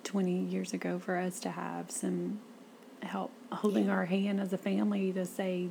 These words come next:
Speaker 1: "This is a process, and this is, why am
Speaker 2: Yeah.
Speaker 1: I angry? Why was I angry with Jeff?"
Speaker 2: Mm-hmm.
Speaker 1: You know, <laughs> I'm like, "I was so
Speaker 2: Yeah.
Speaker 1: mad."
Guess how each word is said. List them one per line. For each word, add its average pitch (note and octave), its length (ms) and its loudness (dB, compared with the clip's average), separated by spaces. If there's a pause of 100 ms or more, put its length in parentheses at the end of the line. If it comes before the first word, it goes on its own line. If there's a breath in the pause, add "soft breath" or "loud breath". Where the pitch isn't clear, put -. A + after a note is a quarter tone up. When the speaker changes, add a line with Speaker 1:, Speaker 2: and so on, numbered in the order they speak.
Speaker 1:
"This F#3+ 240 0
is F#3 140 0
a - 60 2
process, F3+ 720 -6
and G3 160 2
this G#3+ 180 4
is, A3 200 0 (500 loud breath)
why A3 160 10
am A#3+ 100 12
Speaker 2:
Yeah. B3 80 12
Speaker 1:
I - 180 6
angry? G#3+ 400 12
Why F#3+ 220 8
was A#3+ 180 12
I G#3+ 160 8
angry G3 360 8
with F#3+ 200 0
Jeff?" - 300 -2
Speaker 2:
Mm-hmm. G#3+ 60 6
Speaker 1:
You G#3+ 140 12
know, F#3+ 260 10
<laughs> - 100 4
I'm A3+ 160 12
like, C4 380 6
"I C#4 100 6
was B3+ 160 4
so C4+ 180 10
Speaker 2:
Yeah. B3+ 120 12
Speaker 1:
mad." D4 600 6